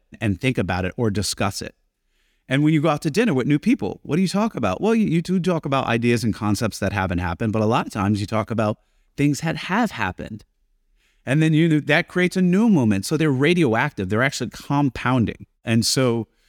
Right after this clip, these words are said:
much like investing in the bank where you get interest rate dividend, now we're actually getting an interest rate, <laughs> right?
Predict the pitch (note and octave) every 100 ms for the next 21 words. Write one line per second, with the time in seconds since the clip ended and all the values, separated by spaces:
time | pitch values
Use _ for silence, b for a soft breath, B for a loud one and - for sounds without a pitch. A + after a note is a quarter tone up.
0 | _ _ - C3 C#3+ F#3+ - A#2 - C3+
1 | A#2+ C3+ - B2+ G#2+ F#2+ A2+ B2 F#2+ -
2 | - G#2 G#2 F#2+ G2+ F#2+ F#2+ G2+ F#2+ -
3 | G2+ - G2 G2 E2+ E2 F#2+ F2 A#2+ C#3
4 | A#2+ - G#2+ A2 G2 F#2+ - A2 - F2+
5 | A#2+ A#2+ - - - - D#3+ D3+